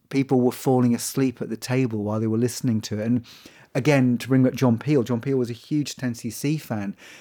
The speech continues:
but he thought this was one of the most awful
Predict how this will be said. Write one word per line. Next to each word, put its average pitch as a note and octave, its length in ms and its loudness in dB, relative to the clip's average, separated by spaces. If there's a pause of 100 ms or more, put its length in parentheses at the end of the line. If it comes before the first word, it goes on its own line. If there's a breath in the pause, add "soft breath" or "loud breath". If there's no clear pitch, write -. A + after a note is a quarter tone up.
(100)
but B2+ 80 -2
he B2+ 60 2
thought B2 280 2
this A#2+ 200 -2
was A#2 160 -6
one A#2 140 0
of G#2+ 140 -6
the A2+ 120 -2
most A#2 460 -4 (280)
awful C3+ 760 0